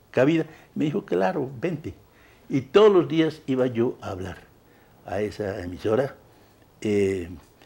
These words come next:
y entonces fui poco a poco marchando. De ahí de Cartagena me mandaron a Cali,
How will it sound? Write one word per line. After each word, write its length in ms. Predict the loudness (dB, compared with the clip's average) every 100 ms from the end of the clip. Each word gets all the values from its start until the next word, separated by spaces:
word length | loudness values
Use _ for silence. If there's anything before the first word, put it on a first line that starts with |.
| _
y 80 | -6
entonces 460 | -6 -2 -4 -4 -10 -20 -20 -20 _ -8
fui 120 | -6
poco 380 | -4 -6 -6 -8
a 20 |
poco 600 | -6 -6 -4 -4 -4 -10 -14 _ _ _ _ _
marchando. 520 | -6 -2 0 0 -2 -12 -20 -20 -8
De 180 | 4 6
ahí 220 | 6 4
de 120 | 0
Cartagena 440 | 0 -4 -4 -4 -2
me 120 | -2
mandaron 400 | -4 -4 -4 -2
a 80 | -2
Cali, 260 | 0 0